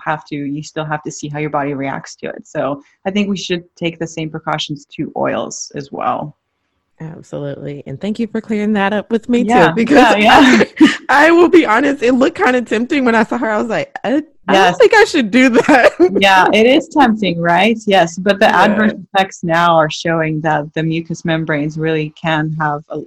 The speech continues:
Speaker 1: a, it's, and it's a long-term effect too. So it's not just like,
Speaker 2: Mm-hmm.
Speaker 1: you know,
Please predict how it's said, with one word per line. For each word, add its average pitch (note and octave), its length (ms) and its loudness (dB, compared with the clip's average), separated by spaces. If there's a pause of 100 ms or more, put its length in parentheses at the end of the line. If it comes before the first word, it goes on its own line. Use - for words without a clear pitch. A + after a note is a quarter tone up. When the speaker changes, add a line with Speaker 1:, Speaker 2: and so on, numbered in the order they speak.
(140)
Speaker 1:
a, E3+ 160 -4 (240)
it's, G3+ 240 -6
and G#3+ 100 2
it's A#3 140 -2
a E4 60 0
long-term G#3 580 2
effect - 420 -2
too. E3+ 260 -2
So F3 180 -2
it's E3 160 -4
not F3+ 200 0
just E3 220 -6
like, D#3 220 2
Speaker 2:
Mm-hmm. C3+ 140 -12
Speaker 1:
you D#3+ 60 -4
know, C#3 320 -2